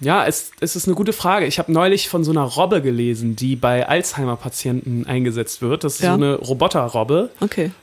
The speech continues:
Speaker 1: Und die reagiert halt darauf, wenn du die streichelst.
Speaker 2: Mhm.
Speaker 1: Und die, ja, hat, die reagiert darauf irgendwie mit, ähm, mit irgendwelchen Audiosignalen und bewegt sich aber auch und wird so ein bisschen warm oder keine
Speaker 2: Mhm.
Speaker 1: Ahnung.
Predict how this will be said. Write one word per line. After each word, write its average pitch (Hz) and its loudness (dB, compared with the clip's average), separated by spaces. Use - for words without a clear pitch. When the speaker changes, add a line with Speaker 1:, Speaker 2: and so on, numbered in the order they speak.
Speaker 1:
Und 156 0
die 196 2
reagiert 165 2
halt 196 4
darauf, 175 2
wenn 165 2
du 156 4
die 147 0
streichelst. 196 2
Speaker 2:
Mhm. 285 0
Speaker 1:
Und 147 -2
die, 143 -2
ja, 117 0
hat, 120 -6
die 147 2
reagiert 135 2
darauf 202 2
irgendwie 156 2
mit, 139 -4
ähm, 113 -4
mit 131 -10
irgendwelchen 123 -4
Audiosignalen 175 2
und 185 2
bewegt 165 0
sich 214 0
aber 175 4
auch 180 4
und 143 -2
wird 143 -4
so 147 -2
ein - 0
bisschen 127 -2
warm 175 2
oder 143 -2
keine 160 0
Speaker 2:
Mhm. 190 4
Speaker 1:
Ahnung. 190 2